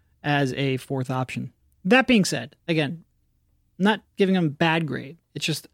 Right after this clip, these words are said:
the last couple of weeks do influence it a little bit for me. B minus, he has accepted his role really well. I give him a lot of credit for that. That's really tough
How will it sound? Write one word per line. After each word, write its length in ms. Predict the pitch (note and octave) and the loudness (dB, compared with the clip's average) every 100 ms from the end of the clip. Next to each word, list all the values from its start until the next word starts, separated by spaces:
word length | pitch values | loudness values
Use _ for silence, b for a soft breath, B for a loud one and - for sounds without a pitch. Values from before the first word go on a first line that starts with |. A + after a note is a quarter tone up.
| - | -6
the 160 | D3+ | -2
last 400 | D3+ D#3+ D#3 D3+ | 0 2 0 -2
couple 300 | - D#3+ D3+ | -4 -4 -4
of 100 | D3 | -4
weeks 260 | C#3 C#3+ - | -2 -4 -4
do 180 | C#3+ C3+ | -6 -4
influence 420 | C3+ C#3 C3 - | -4 -4 -6 -6
it 60 | |
a 60 | - | -8
little 200 | C#3 C3+ | -6 -4
bit 140 | B2 - | -6 -4
for 200 | E3+ F3+ | 2 2
me. 200 | C#3 - _ _ _ _ _ _ _ E3+ | 2 -4 _ _ _ _ _ _ _ 2
B 160 | F3 B3 | 6 8
minus, 480 | G#3+ G3 G3 - - | 8 6 2 0 -10
he 240 | - F#3 | -8 -2
has 580 | D#3 E3+ F3+ F#3 E3+ - - | 2 4 6 4 0 -6 -10
accepted 400 | - F3+ E3+ E3+ | -2 0 0 0
his 160 | E3+ | 0
role 360 | D#3+ E3 E3 D#3 | 4 4 4 2
really 320 | C#3 C#3+ D#3 | -2 2 4
well. 340 | D#3 C#3 C3+ - | 4 4 0 -4
I 40 | D3+ | 0
give 180 | D#3 | 2
him 80 | D3+ | 2
a 80 | C#3+ | 0
lot 360 | C3 C#3 E3 E3+ | -2 0 2 2
of 60 | |
credit 220 | - D#3+ C#3+ | 0 -2 -2
for 80 | |
that. 160 | D3 D3+ | -6 -6
That's 240 | C#3 - | -8 -8
really 220 | D#3 F3+ F#3 | 0 2 2
tough 340 | F3+ E3 - | 2 -2 -2